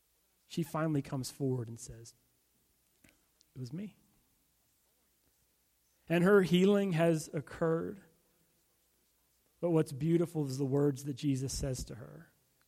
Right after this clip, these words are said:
"Take heart, daughter. Your faith has healed you." You've been called unclean.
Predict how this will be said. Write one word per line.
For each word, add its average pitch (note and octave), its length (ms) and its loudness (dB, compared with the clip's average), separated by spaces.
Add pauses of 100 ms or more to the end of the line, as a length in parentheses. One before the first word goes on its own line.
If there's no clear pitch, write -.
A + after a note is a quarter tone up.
(160)
"Take E3+ 360 -2
heart, D3 480 0 (260)
daughter. B2 560 -10 (1700)
Your C3 160 -10
faith D3 640 -8 (760)
has C#3 140 -12
healed C3 420 -12
you." G#3+ 240 -20 (2000)
You've D#3 200 -4
been D3+ 180 0
called C#3+ 360 0
unclean. C#3+ 800 -6